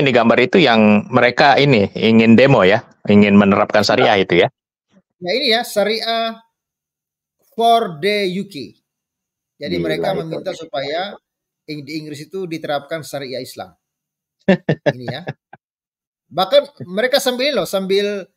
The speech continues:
Speaker 2: apa namanya, teriakan Allahu Akbar loh.
Speaker 1: <laughs>
Speaker 2: Ngerti nggak itu?
Speaker 1: Ya, semoga pada diusir lagi lah itu.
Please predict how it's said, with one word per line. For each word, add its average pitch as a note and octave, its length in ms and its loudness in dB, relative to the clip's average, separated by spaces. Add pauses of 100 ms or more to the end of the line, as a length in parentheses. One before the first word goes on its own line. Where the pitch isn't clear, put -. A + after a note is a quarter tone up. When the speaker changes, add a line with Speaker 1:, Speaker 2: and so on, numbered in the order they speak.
(480)
Speaker 2:
apa E3+ 240 -6
namanya, G3 400 -6 (240)
teriakan G3 560 -2
Allahu F#3 320 -4
Akbar D#3 320 -6
loh. G#2+ 140 -18 (680)
Speaker 1:
<laughs> - 1800 -2
Speaker 2:
Ngerti F3 160 -8
nggak D#3 220 -6
itu? F2+ 60 -20 (2000)
Speaker 1:
Ya, - 80 -12
semoga F2+ 400 0
pada F2+ 220 0
diusir F2 420 2
lagi F2+ 240 2
lah F2 160 2
itu. F#2 160 -4